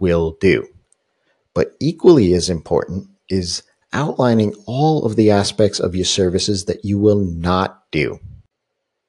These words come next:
Look, like I've seen other people,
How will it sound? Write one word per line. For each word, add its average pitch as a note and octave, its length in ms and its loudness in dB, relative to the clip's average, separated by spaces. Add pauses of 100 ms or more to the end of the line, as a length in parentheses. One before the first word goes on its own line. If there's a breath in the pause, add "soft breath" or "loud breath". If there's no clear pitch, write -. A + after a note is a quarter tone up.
(1000)
Look, - 320 -4 (480)
like A#2 560 -6 (220)
I've A2 200 -2
seen A2 440 -6
other F#2+ 220 -2
people, D#2 580 -12